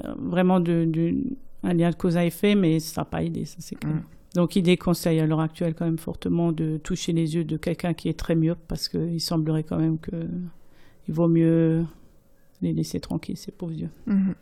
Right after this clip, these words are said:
Speaker 2: Alors, donc, toi, tu as d'abord été peintre et tu as dû abandonner cet art qui te faisait vivre, hein ?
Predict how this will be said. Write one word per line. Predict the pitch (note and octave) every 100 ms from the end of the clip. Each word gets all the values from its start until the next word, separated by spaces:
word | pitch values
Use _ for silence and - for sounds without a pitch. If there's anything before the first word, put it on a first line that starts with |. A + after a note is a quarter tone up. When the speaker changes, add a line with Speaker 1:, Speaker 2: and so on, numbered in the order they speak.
| -
Speaker 2:
Alors, | A3+ A#3+ G3
donc, | F#3+ G#3 G3 -
toi, | - A3+ G#3+ - F#3+
tu | - G3+ F#3+ F#3+
as | F#3+
d'abord | G3 G3+ G#3+
été | G#3+ G#3 G#3
peintre | G3+ G#3+ B3 D#4 - F#3+ F3+ -
et | G#3+
tu | G#3 A3
as | G3+
dû | G3 B3+ -
abandonner | - A#3 B3 A#3+ A#3+ C4 D4+
cet | - G#3 G#3+
art | A#3 A#3 -
qui | -
te | G3
faisait | G3 F#3+
vivre, | F#3+ A#3 F#3
hein ? | F#3+